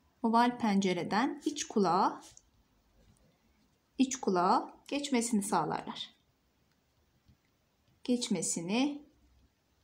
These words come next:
sağlarlar. Evet, orta kulaktaki kemikleriniz bu şekildedir. Arkadaşlar, e, orta kulakta bir de östaki borusu dediğimiz bir boru vardır. Bu boru, östaki borusu yutağa açılan bir borudur. Yani bizim kulağımızın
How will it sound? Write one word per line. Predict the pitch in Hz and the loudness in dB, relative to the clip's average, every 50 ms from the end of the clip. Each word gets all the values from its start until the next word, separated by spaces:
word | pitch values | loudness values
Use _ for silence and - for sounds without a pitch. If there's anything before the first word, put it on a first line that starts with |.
| _ _ _ _ _ _ _ _ _ _ _ _ _ _ _ _ _ - - - - | _ _ _ _ _ _ _ _ _ _ _ _ _ _ _ _ _ -20 -20 -14 -10
sağlarlar. | - - - 262 240 208 - - - - - - - - - | -6 2 6 6 6 6 6 2 -2 -2 -6 -10 -8 0 2
Evet, | 339 320 247 247 - - - - - _ - - - 392 | 4 4 4 2 -2 -6 -8 -8 -14 _ -20 -8 2 6
orta | 392 403 403 392 381 - | 6 6 8 6 2 4
kulaktaki | 302 269 208 - - - 175 175 - - | 8 8 8 8 6 0 -4 -6 -6 -8
kemikleriniz | - 320 330 285 247 240 - 247 233 254 370 392 339 277 | -4 0 2 2 2 2 0 0 0 0 0 0 0 -2
bu | 254 | -2
şekildedir. | - - 190 - - 202 175 180 175 - 320 - - - - - - - - - - | 0 0 -2 -2 -4 -6 -4 -4 -4 -4 -6 -8 -8 -16 -20 -20 -20 -20 -18 -6 -4
Arkadaşlar, | 311 330 - 427 - 294 294 294 - 226 180 - - - - - _ _ _ _ _ _ _ _ _ _ _ _ _ _ _ _ _ _ _ _ - _ _ _ _ _ _ _ - | -4 -2 0 0 0 0 0 0 0 -2 -2 -2 -4 -10 -18 -20 _ _ _ _ _ _ _ _ _ _ _ _ _ _ _ _ _ _ _ _ -20 _ _ _ _ _ _ _ 0
e, | 226 220 220 220 220 220 220 220 214 214 220 - - - - _ - | 2 4 4 6 6 4 4 4 2 0 -2 -10 -18 -20 -18 _ 4
orta | - 220 226 220 - 440 480 | 4 4 4 4 2 -2 0
kulakta | - 370 320 - - - - 180 220 | 2 4 4 4 4 2 0 0 2
bir | 359 349 233 202 | 2 2 2 2
de | 262 359 381 - - | 0 0 0 -2 0
östaki | 226 247 240 - - 349 - 302 226 202 | 0 0 0 0 -4 -2 0 0 0 0
borusu | 208 202 202 202 - 196 202 | 0 0 -2 -4 -4 0 0
dediğimiz | 208 202 202 208 269 370 381 - | 2 2 2 -2 -2 -2 -2 2
bir | 294 294 240 226 | 2 2 2 4
boru | 202 208 208 220 | 2 2 2 4
vardır. | 202 185 165 175 - 196 190 202 | 2 2 2 0 -2 -6 -8 -4
Bu | - 311 - - | -4 -4 2 4
boru, | 277 233 196 220 - - - - - - | 4 4 4 2 0 -2 -6 -16 -10 -2
östaki | - 220 220 - 254 254 254 240 202 | -2 -2 0 2 -2 -2 0 0 0
borusu | 196 180 180 214 - 359 349 | 0 0 0 -2 0 2 4
yutağa | 277 247 233 240 - 254 247 262 - | 4 4 2 2 4 6 6 6 6
açılan | - 190 190 - - - 190 180 175 175 | 4 2 0 0 -2 -2 -2 -2 -2 -2
bir | 175 165 - | -6 -6 -4
borudur. | 165 165 165 165 160 - | -4 -4 -4 -4 -2 2
Yani | 214 214 214 214 214 247 | 2 4 4 2 2 2
bizim | 226 240 262 262 | 2 2 2 0
kulağımızın | 262 - - 254 240 226 220 208 196 180 - - 415 | 0 0 2 4 6 6 6 6 4 2 0 -2 -4